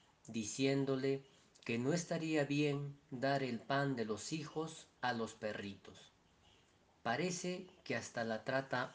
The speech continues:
un poco mal. ¿Por qué actúa así Jesús? Quizás Jesús busca propiciar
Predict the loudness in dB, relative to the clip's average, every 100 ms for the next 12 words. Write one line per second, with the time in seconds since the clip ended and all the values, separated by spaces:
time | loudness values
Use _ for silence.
0 | -4 -2 0 0 2 0 -4 -6 -8 -20
1 | _ _ _ _ _ _ _ _ _ _
2 | -18 _ _ _ _ 0 0 0 0 2
3 | 2 -2 -2 0 4 2 2 -2 -2 -2
4 | -2 -4 -4 -8 -6 -6 -6 -6 -12 -20
5 | _ _ _ _ _ _ _ _ _ _
6 | _ _ _ _ _ _ _ _ _ _
7 | _ _ _ -20 -20 -20 _ -20 _ -6
8 | -2 2 0 2 0 0 0 -2 -2 -6
9 | -8 -4 -2 0 -2 0 -2 -2 -6 0
10 | 4 4 4 -2